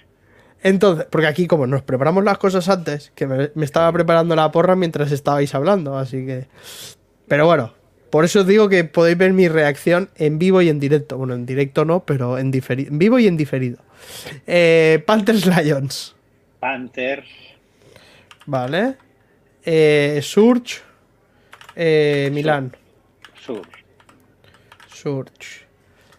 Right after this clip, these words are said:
Speaker 1: Eh, Enthroners Galaxy.
Speaker 2: Eh, yo pongo Galaxy porque yo creo que esta semana no tendrás tanta suerte y sí que se presentarán los Galaxy.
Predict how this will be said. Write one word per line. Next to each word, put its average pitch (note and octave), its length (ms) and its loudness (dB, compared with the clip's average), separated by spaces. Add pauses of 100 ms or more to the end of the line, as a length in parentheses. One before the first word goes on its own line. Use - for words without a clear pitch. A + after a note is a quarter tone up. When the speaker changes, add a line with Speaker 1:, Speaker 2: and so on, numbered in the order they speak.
(140)
Speaker 1:
Eh, C#3+ 760 -2
Enthroners F3 600 0
Galaxy. A#3+ 720 0 (960)
Speaker 2:
Eh, A2+ 200 -6
yo A2 120 -10
pongo A#2+ 340 -6
Galaxy B2 500 -4
porque A#2 380 -12
yo A2 100 -12
creo B2 160 -10
que A#2+ 180 -8
esta B2 240 -14
semana A#2+ 280 -12
no A#2+ 100 -10
tendrás G#2 320 -14
tanta A2+ 240 -12
suerte A#2+ 380 -10
y A2 40 -14
sí A#2+ 140 -16
que A2 80 -12
se A#2 120 -12
presentarán G#2+ 520 -10
los F2+ 140 -12
Galaxy. A#2+ 460 -6